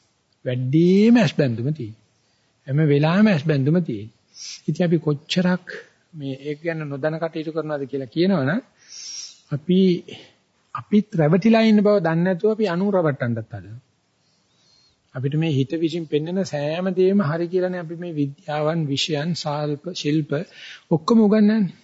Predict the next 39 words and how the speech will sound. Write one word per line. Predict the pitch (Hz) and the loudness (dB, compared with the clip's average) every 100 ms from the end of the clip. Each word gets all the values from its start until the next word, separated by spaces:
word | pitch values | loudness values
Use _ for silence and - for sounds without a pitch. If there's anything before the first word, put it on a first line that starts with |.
| _ _ _ _ - | _ _ _ _ -6
නමුත් | 180 170 | -2 0
අපි | 160 | 2
හිතන | 175 196 196 | 4 4 4
ඒ | 185 | 2
ශිල්පත්තේ | - 165 170 165 160 180 165 | 2 2 2 -2 -4 0 2
හිතත් | 147 147 196 - | 2 0 -6 -6
අපි | 139 208 | -4 0
කෙරෙහි | 196 170 151 | 2 4 4
පිහිටලා | 151 170 160 117 | 2 2 2 -2
තියෙන | 113 107 107 | -2 -6 -8
කියලා. | 120 120 | -12 -12
කවදාකවත් | - 151 135 139 147 156 147 - | -4 -2 -2 -2 -2 -2 -6 -8
නැහැ. | 104 - _ _ _ _ _ _ _ - | -16 -18 _ _ _ _ _ _ _ -10
ඔය | 135 | -6
කිසිම | - 147 220 | -4 2 4
ශිල්පයක් | 226 196 156 165 175 | 6 4 2 0 -4
අපිට | 151 147 151 | -8 -10 -8
පිහිටක් | 135 131 127 | -8 -6 -10
වෙන්නේ | - 113 113 | -10 -6 -4
නැහැ. | 185 - _ _ - | -6 -8 _ _ -6
කිසිම | 143 - 214 | -2 2 4
හිතක් | 175 156 196 214 | 6 4 2 -2
අප | 143 143 | -4 2
වෙනුවෙන් | 214 165 139 110 | 4 6 4 2
නැහැ. | 101 104 _ _ _ _ _ 165 | -4 -8 _ _ _ _ _ -6
ඒ | 160 | -2
හිත | 160 156 | 0 -2
තියෙන්නේ | 147 170 208 175 | -4 0 2 2
එයාගේ | 160 160 190 180 | 0 0 2 2
නඩත්තුවට | 170 160 151 147 165 262 - - - _ - | 0 -2 0 0 2 -2 -4 -20 -20 _ -16
අපි | 135 185 | -8 -6
කරත්තේ | 180 156 151 165 | -2 -2 -4 -4
බැඳගත්ත | 151 147 147 156 | -4 -2 -6 -4
ගොනා | 147 147 147 | -4 -2 -4
වගේ | 143 175 | -4 -4
වැඩ | 147 131 | -2 -2
ගන්න | 127 123 | -4 -6
එක | 165 | -6
විතරයි. | 135 101 101 | -8 -10 -20